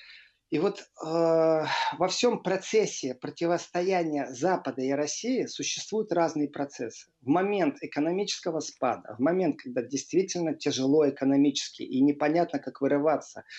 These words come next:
какой рынок сейчас вырвется вперёд, кто воспользуется этой ситуацией, что нужно для того, чтобы вырваться вперёд,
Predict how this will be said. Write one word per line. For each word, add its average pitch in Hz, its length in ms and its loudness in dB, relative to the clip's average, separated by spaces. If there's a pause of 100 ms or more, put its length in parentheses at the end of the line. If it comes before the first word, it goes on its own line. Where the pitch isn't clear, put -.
(180)
какой 160 320 4
рынок 175 340 4
сейчас - 400 -8
вырвется 131 440 -4
вперёд, 143 400 -2
кто 190 220 2
воспользуется 175 800 0
этой - 180 -8
ситуацией, - 640 -6
что 196 300 4
нужно 185 480 4
для 135 140 0
того, 151 220 -4
чтобы 139 240 -8
вырваться 147 460 -4
вперёд, 147 560 -4